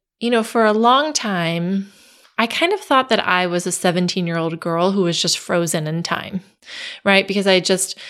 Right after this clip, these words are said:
was repeating the same habits over and over again. But, you know, I wasn't.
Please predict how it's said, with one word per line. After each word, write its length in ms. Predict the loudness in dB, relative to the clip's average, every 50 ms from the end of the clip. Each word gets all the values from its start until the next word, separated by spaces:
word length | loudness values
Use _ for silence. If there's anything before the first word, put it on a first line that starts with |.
| -18 -18 -20 -8 _
was 260 | 4 4 4 4 4
repeating 440 | 4 2 4 4 4 4 4 4 4
the 80 | 2
same 280 | 0 2 0 2 2 0
habits 400 | 0 0 0 2 0 -2 -2 -2 0
over 240 | 0 0 2 2 0
and 100 | 0 0
over 220 | -2 -2 -2 -2
again. 460 | -2 -2 -2 -4 -4 -4 -6 -6 -8 -8 _ -18 -16 -16 -16 -18 _
But, 140 | _ -12 -10
you 120 | -8 -8 -4
know, 200 | -4 -4 -4 -4
I 140 | -6 -8 -8 -8 -6
wasn't. 560 | -4 -2 -2 0 0 -2 -2 -2 -2 -4 -6